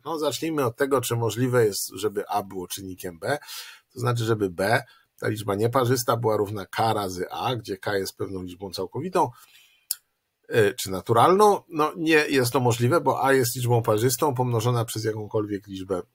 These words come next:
naturalną nadal będzie ten iloczyn liczbą parzystą, a B jest liczbą nieparzystą, więc takiej,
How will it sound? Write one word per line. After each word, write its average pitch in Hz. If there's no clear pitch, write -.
naturalną 104
nadal 101
będzie 90
ten 92
iloczyn 92
liczbą 90
parzystą, 127
a 113
B 110
jest 107
liczbą 110
nieparzystą, 123
więc 113
takiej, 120